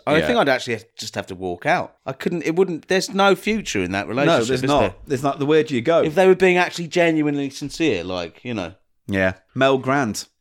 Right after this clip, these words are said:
Speaker 2: five stars. "From what I remember, this film was quite funny.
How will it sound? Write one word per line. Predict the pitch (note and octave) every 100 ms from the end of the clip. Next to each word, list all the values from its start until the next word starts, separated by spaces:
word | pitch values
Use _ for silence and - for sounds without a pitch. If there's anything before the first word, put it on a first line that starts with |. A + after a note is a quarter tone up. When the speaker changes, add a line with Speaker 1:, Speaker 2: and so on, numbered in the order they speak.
| _
Speaker 2:
five | _ A#2 A2 -
stars. | A#2+ A#2+ A2 F2 - - _ _ -
"From | B2
what | C#3 A3
I | G3
remember, | A#2 G2+ A#2+
this | D#3+ -
film | A2 G#2
was | A#2+
quite | - C#3 C3+
funny. | - F#3+ A2 -